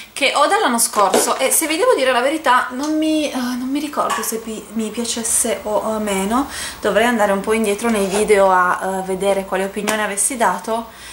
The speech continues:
però sono pigra e quindi non lo faccio, faccio che riprovarlo e va bene così. Il colore che ho io è lo zero due,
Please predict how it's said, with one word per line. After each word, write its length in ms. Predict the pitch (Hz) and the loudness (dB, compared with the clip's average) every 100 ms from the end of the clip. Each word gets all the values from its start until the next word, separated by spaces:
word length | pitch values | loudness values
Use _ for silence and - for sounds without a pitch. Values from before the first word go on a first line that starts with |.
| - - - | -18 -18 -4
però 240 | 233 190 | 0 0
sono 260 | - - 214 | 0 -2 -4
pigra 420 | 214 180 180 175 | -4 -2 -2 -2
e 80 | 175 | -4
quindi 340 | 196 185 170 - | -10 -8 -8 -6
non 160 | 208 | -6
lo 60 | 277 | -4
faccio, 440 | - - - 220 | -6 -6 -4 -2
faccio 400 | 226 - 226 - | -2 -4 -4 -4
che 160 | 190 190 | -4 -4
riprovarlo 760 | - - 415 302 151 165 185 - | -2 -2 -2 -2 -2 -6 -10 -8
e 160 | 208 - | -10 -6
va 80 | 202 | -8
bene 240 | - - | -8 -10
così. 240 | - - - - - - - _ _ _ _ _ - | -10 -10 -14 -20 -20 -20 -20 _ _ _ _ _ -20
Il 140 | 233 | -18
colore 300 | - 254 277 | -10 -8 -8
che 160 | 294 247 | -8 -8
ho 20 | |
io 260 | 262 262 - | -4 -6 -4
è 200 | 208 208 | -4 -2
lo 460 | 202 - - - - - | -2 -2 -8 -20 -20 -12
zero 340 | 190 233 220 196 | 0 2 2 0
due, 460 | 196 196 220 277 | -2 0 0 0